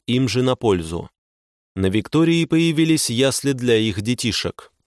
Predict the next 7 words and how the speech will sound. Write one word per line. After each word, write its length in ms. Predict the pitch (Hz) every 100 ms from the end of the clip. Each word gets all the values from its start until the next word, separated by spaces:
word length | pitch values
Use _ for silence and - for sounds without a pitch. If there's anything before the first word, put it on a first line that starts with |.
| _ -
самые 540 | - 110 123 131 131
комфортные 840 | - 120 95 117 135 - 98 90
и 160 | - 98
безопасные 840 | 87 87 92 98 107 - 113 117
во 140 | 113 117
всей 300 | - 98 90
галактике, 840 | 107 110 95 - 87 - 85